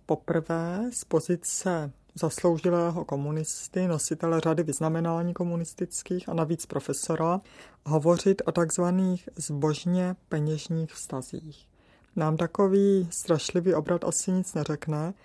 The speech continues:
ale prakticky po celou dobu šedesátých let se jednalo o šifru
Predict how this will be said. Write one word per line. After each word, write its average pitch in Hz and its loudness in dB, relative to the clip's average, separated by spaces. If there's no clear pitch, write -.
ale 160 2
prakticky 165 -2
po 170 2
celou 170 2
dobu 160 0
šedesátých 160 -2
let 151 -4
se - -2
jednalo 156 2
o 156 0
šifru 160 0